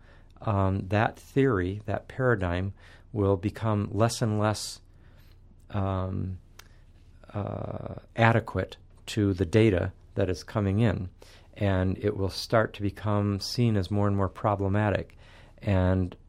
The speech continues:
uh, even as constricting. And then finally, there'll be this kind of revolutionary breakthrough, and then it's a movement into a, a whole new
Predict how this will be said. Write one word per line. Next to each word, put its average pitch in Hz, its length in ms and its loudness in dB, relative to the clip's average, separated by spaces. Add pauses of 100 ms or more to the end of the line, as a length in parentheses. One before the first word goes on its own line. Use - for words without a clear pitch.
uh, 98 400 -2 (100)
even 104 440 2
as 95 200 0
constricting. 98 800 -2 (380)
And 95 180 2
then 95 140 4
finally, 107 580 2
there'll 92 220 0
be 92 180 0
this 90 360 -4 (120)
kind 98 140 -4
of 90 120 -4
revolutionary 87 600 0
breakthrough, 87 480 2
and 90 100 2
then 90 100 2
it's - 160 -6
a 90 40 0
movement 95 440 0
into 92 440 0
a, 87 80 -2 (260)
a 98 60 -4
whole 98 160 2
new 98 320 4